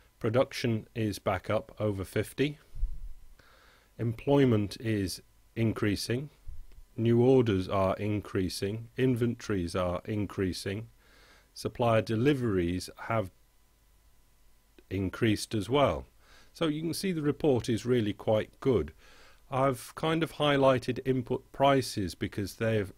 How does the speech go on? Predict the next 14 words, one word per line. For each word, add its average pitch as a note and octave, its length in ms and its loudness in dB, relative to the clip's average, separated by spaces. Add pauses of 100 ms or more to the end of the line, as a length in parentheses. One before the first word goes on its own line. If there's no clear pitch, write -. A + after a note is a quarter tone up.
up B2+ 280 -2
a A2 80 -6
slightly A#2+ 800 -4
again, F#2+ 720 0 (340)
and G#2+ 380 0
if - 200 -8
there B2 80 -4
wasn't A#2 300 -4
going G#2 200 -4
to G2+ 80 -12
be G2+ 120 0
a F#2 100 0
world F#2+ 520 0
recession, F#2 640 -4